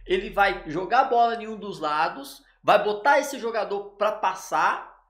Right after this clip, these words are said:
e aí você fica em grande desvantagem na marcação. Eu acho que isso é alguma das jogadas ali cruciais que tava me prejudicando bastante, tá? Erro da marcação, passando da bola, né?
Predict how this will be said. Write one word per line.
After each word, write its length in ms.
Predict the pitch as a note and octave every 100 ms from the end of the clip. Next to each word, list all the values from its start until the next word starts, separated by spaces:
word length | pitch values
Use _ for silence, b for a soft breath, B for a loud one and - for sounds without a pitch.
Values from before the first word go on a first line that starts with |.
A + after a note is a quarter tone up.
| -
e 140 | F#3
aí 220 | G3+ A3+
você 280 | A3 A#3+ B3
fica 440 | A3+ A3 A3 - A3+
em 140 | G#3
grande 380 | F#3+ G#3 C4 A3+
desvantagem 920 | G3 A#3+ - A3+ G#3 - F#3+ G3 G3+
na 160 | F#3+ F#3
marcação. 760 | F3+ - - F#3+ - C#3+ C3 -
Eu 80 | A#2+
acho 240 | C#3 -
que 80 | E3+
isso 360 | E3 - F3 B B B
é 320 | C#3+ D3 D3+
alguma 300 | D3 D3+ D#3
das 180 | D3+ D3
jogadas 500 | D3 C3+ C#3+ C#3 C#3
ali 680 | C#3 C3+ D3 C#3 C3+ B2+ - - _ -
cruciais 600 | F3 - E3+ C3 C#3+ C#3
que 120 | D3
tava 280 | - C#3 C3+
me 80 | C3+
prejudicando 720 | C#3 B2+ C3 - - C3+ B2+
bastante, 600 | C#3+ D3 - A#2 - -
tá? 320 | C#3 - - - -
Erro 240 | C4+ C4+
da 100 | C4
marcação, 1000 | B3+ A#3 - A3+ - - G#3 D#3+ - - _ -
passando 480 | F#3 - A#3 A#3
da 160 | A3 G#3
bola, 640 | - F3 E3 A#2+ F#2+ - G#2+
né? 360 | B2+ C3+ C3+